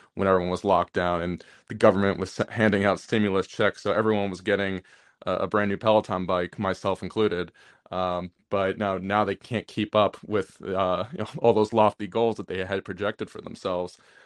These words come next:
Um, so now that they're looking at potentially being bought out by a bidder, and look who's look-, looking at them, you have Amazon and Apple, as we're talking about, you know, and I think even Disney's involved as well as a potential bidder.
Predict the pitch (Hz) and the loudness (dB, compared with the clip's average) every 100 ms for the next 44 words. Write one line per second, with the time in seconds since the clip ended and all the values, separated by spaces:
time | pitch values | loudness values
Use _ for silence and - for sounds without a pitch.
0 | _ - 95 92 - 104 120 131 113 104 | _ -8 -6 -6 -4 0 4 6 4 2
1 | 101 104 98 104 107 101 92 92 90 - | -4 -6 -6 -8 -10 -10 -8 -8 -8 -14
2 | - 107 98 104 98 104 95 95 98 98 | -8 -8 -4 -4 -2 -4 -4 0 2 2
3 | 87 95 90 87 113 113 101 101 _ _ | 2 0 -2 2 2 4 2 0 _ _
4 | _ - 101 95 98 - 101 90 110 - | _ -10 -8 -4 -6 -6 -10 -4 -4 -6
5 | 110 110 117 117 87 - 90 90 90 87 | -8 -2 0 0 -2 -4 -4 -4 -4 -6
6 | - 95 98 92 98 95 98 110 127 87 | -4 -4 -2 0 2 2 2 2 0 -2
7 | 92 90 87 104 85 87 87 85 87 87 | -6 -6 -8 -6 -8 -8 -10 -8 -6 -8
8 | - 92 90 87 - 92 87 87 _ _ | -10 -10 -8 -6 -6 -6 -6 -10 _ _
9 | _ - 139 120 95 110 151 127 92 85 | _ -4 -2 -2 -2 0 2 0 -2 -4
10 | 90 87 87 - 95 95 95 95 95 90 | -2 -2 -4 -8 -6 2 6 6 4 -2
11 | - 92 90 87 90 90 87 | -2 -2 -4 -4 -2 -2 -2